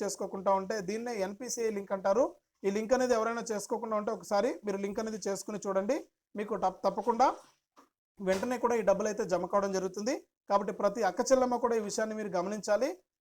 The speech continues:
కాబట్టి మీరు ఈ విధంగా చేయండి, మీకు డబ్బులు అయితే వస్తాయి. ఇక ఈ రోజు కూడా మనకు రాష్ట్ర వ్యాప్తంగా ఉన్న అన్ని జిల్లాల వారికి కూడా మనకు డబ్బులు అయితే పడుతూ ఉన్నాయి. ఒకసారి మీరు అన్ని జిల్లాల వారు కూడా మీరు ఓపికగా ఒకసారి మీ యొక్క బ్యాంక్ ఖాతా అనేది చెక్ చేసుకోండి. ఇంకా డబ్బులు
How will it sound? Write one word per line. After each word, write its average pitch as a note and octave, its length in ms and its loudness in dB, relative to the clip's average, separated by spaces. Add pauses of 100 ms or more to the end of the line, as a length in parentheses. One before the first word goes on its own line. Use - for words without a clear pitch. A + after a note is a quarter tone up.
కాబట్టి G#3+ 340 2 (360)
మీరు G#3+ 140 -2 (100)
ఈ A#3 100 0
విధంగా B3 360 2
చేయండి, A3 300 0 (260)
మీకు G3 220 -4
డబ్బులు G3 220 2
అయితే G#3+ 200 -2
వస్తాయి. A3+ 240 -2
ఇక G3+ 160 -12
ఈ - 80 -4
రోజు B3+ 220 6
కూడా B3 200 2
మనకు A3 240 -6
రాష్ట్ర G#3 280 -6
వ్యాప్తంగా G#3+ 360 -4
ఉన్న A#3 120 0 (480)
అన్ని B3+ 220 0 (120)
జిల్లాల A#3 340 6
వారికి G#3+ 300 2
కూడా G#3+ 180 0
మనకు G#3 240 -4
డబ్బులు F#3+ 240 0
అయితే G3+ 200 -2
పడుతూ F#3+ 300 0
ఉన్నాయి. G3+ 240 0 (400)
ఒకసారి G#3+ 340 2
మీరు G#3 160 2
అన్ని A3+ 220 0
జిల్లాల A3+ 320 4
వారు G#3 240 4
కూడా A#3+ 180 0
మీరు A#3+ 140 2 (140)
ఓపికగా A3 320 2 (400)
ఒకసారి A3 300 0
మీ A3 60 -4
యొక్క G#3 160 -2 (100)
బ్యాంక్ G#3 300 4
ఖాతా G#3 200 2
అనేది G3+ 240 -6
చెక్ F#3+ 200 -6
చేసుకోండి. F#3+ 360 -2
ఇంకా G3+ 200 0
డబ్బులు G3+ 220 0